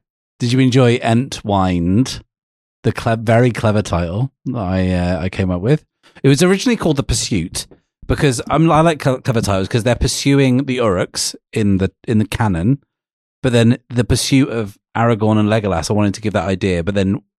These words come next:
I actually wrote Entwine 'cause I remembered that from the, the, the books. And then I was like, "Oh, actually, that's the same as Entwined," which I've already used twice 'cause I'm,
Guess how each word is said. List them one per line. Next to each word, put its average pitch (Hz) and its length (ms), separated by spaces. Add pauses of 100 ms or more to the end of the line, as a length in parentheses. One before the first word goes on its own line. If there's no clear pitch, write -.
(340)
I 120 100
actually 107 380 (480)
wrote 120 240
Entwine 104 680 (380)
'cause - 100
I 104 60
remembered 95 380
that 87 240
from 90 480 (240)
the, 95 260
the, 92 320
the 98 140
books. - 460 (160)
And 110 80
then 107 80
I 104 40
was 98 100
like, 113 140
"Oh, 139 80
actually, 143 280
that's 117 120
the 123 80
same 110 240
as 104 140
Entwined," 95 600 (580)
which 113 140
I've 110 80
already 110 180
used 120 200
twice 90 320
'cause 101 200
I'm, 107 100